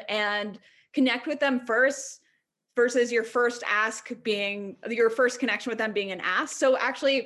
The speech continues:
put time on their calendar, ask about their role, understand what they do.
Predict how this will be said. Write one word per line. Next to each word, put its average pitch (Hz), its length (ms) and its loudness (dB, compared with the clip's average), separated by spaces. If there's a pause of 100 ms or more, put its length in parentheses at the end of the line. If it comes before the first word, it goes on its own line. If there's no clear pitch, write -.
put 277 140 -2
time 262 200 0
on 262 120 0
their 220 120 -4
calendar, 190 580 -2
ask 220 260 -2
about 240 180 -2
their 214 120 -2
role, 208 360 4
understand 226 640 -2 (260)
what 214 340 0
they 208 160 2
do. 190 480 0